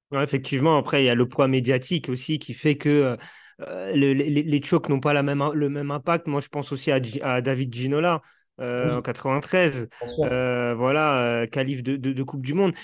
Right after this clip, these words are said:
Speaker 1: Mais alors, ce que t'as dit, je suis d'accord avec toi, mais je, je, j'a-, j'aimerais apporter une petite nuance. Euh, quand tu dis que, euh, donc quand t'as pris l'exemple de, de Mbappé, de LeBron, euh, de Messi, euh, en disant qu'ils avaient d'autres occasions de se rattraper.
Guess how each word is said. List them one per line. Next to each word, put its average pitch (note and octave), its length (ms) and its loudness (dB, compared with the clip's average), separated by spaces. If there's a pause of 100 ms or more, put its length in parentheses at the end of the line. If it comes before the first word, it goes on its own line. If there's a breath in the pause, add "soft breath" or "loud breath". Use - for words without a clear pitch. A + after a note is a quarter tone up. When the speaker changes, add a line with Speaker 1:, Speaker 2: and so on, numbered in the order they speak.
(120)
Speaker 1:
Mais E3+ 340 2
alors, E3 300 2
ce - 140 -12
que G#3+ 80 0
t'as G#3 220 4
dit, G#3+ 380 2
je F3 100 -10
suis - 220 -8
d'accord F#3 360 4
avec F3 280 2
toi, A3+ 220 2
mais E3+ 320 -2
je, D3 220 -4
je, C3+ 580 0
j'a-, C#3 220 -6
j'aimerais D3+ 280 -2
apporter G3 300 -2
une F#3+ 80 0
petite D#3+ 240 -10
nuance. D3+ 480 0 (420 soft breath)
Euh, C#3 540 2 (340 soft breath)
quand F#3+ 160 0
tu F#3 200 -8
dis E3+ 300 -4
que, G3 140 0
euh, C#3 960 2
donc C#3 200 -6
quand D#3+ 140 -2
t'as C#3+ 120 -6
pris - 160 -8
l'exemple D3 400 0
de, C3+ 500 0
de C3+ 80 0
Mbappé, C3+ 460 0
de C#3+ 120 -2
LeBron, C#3 600 -2
euh, B2+ 180 -4
de B2+ 140 -6
Messi, F3 480 -4 (340 loud breath)
euh, C#3 140 0
en D3 140 -6
disant D3 260 -2
qu'ils D3 180 -4
avaient C#3+ 280 0
d'autres C3+ 460 0
occasions D#3 380 -2
de D3+ 60 -8
se - 100 -10
rattraper. C3 540 -6